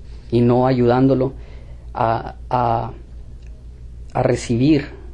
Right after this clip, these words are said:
lo que le, lo que le pertenece, una entrada al reino que todos deseamos. Entonces, no hay razón por qué negársela a nadie.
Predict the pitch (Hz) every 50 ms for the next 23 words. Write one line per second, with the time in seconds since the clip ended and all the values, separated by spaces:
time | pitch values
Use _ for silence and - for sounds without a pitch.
0 | - - - - - - 113 123 120 120 - 120 117 117 113 113 110 107 107 110
1 | 113 117 - 120 117 117 117 - 120 113 - 110 117 123 131 131 - 113 101 -
2 | - - - - - - 110 117 120 127 123 120 123 120 120 120 123 120 120 -
3 | - - - - - 98 110 113 113 117 120 120 120 123 120 117 - - - -
4 | 110 - 113 117 117 113 117 117 113 - - - - - - - 113 110 110 -
5 | 113 110 110 110 110 113 - - - - - - - - - - - 117 - 120
6 | 120 143 - 131 127 120 - - - - - - - - - 117 120 120 120 117
7 | 117 113 117 117 110 - - 117 - 113 113 - - 117 117 117 113 113 113 120
8 | - - - 120 117 120 117 117 117 - 120 117 117 113 113 - - - - -
9 | - - 107 113 113 110 127 143 139 117